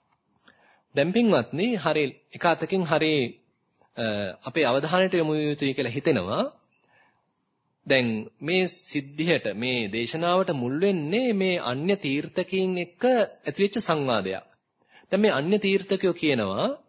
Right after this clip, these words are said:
යම්සි කෙනෙක්ගේ හිතේ සුළුවෙන් හෝ උපාදානයක් තියෙනවා නම් ඒ අයගේ ඊළඟ භවය අපාගත නොවේ කියලා අපිට නිශ්චිතව කියන්න බෑ කියලා මේ අන්‍ය තීර්ථකයෝ කියනවා.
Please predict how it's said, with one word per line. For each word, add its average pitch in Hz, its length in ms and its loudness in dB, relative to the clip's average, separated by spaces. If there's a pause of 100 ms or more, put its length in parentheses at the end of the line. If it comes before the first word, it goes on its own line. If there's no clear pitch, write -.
(440)
යම්සි 165 340 0
කෙනෙක්ගේ 185 460 2
හිතේ 143 380 2 (1300)
සුළුවෙන් 220 480 2
හෝ 214 280 2
උපාදානයක් 170 720 0
තියෙනවා 117 380 -2
නම් 98 180 -4 (720)
ඒ 185 200 4
අයගේ 123 600 0 (220)
ඊළඟ 165 380 0
භවය 131 360 2 (1200)
අපාගත 190 460 4
නොවේ 156 400 0
කියලා 233 220 -2
අපිට 208 180 0
නිශ්චිතව 180 360 -2
කියන්න 196 240 0
බෑ 143 240 -4
කියලා 214 200 -2
මේ 214 120 0
අන්‍ය 156 240 0
තීර්ථකයෝ 165 480 2
කියනවා. - 340 -2